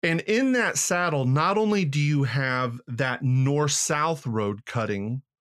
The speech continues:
passing places like Gibeah and Gibeon and Ramah and Mizpah and Geva, but it's also going to allow east-west roads to cut across through the hill country.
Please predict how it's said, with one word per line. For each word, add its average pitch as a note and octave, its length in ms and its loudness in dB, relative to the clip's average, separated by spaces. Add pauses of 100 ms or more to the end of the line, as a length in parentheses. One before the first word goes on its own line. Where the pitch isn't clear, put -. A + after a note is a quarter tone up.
(120)
passing C#3 520 0
places B2 580 -2
like A#2 320 -4
Gibeah A#2 760 0
and G#2+ 260 -2
Gibeon A2+ 800 -2
and A2 280 -2
Ramah A#2 600 0
and G#2+ 280 -2
Mizpah A2+ 680 -2
and G2+ 280 -6
Geva, G2+ 480 -4 (1300)
but D3+ 160 2
it's D3+ 280 -2
also G3+ 500 0
going D#3 420 0
to D3+ 260 0
allow B2 920 -2 (440)
east-west F3 880 0
roads A2 640 -2 (340)
to D#3 100 -2
cut C#3+ 460 -2
across C3 960 -4 (240)
through E3+ 360 2
the C#3 140 0
hill A2+ 260 0
country. G#2+ 560 -8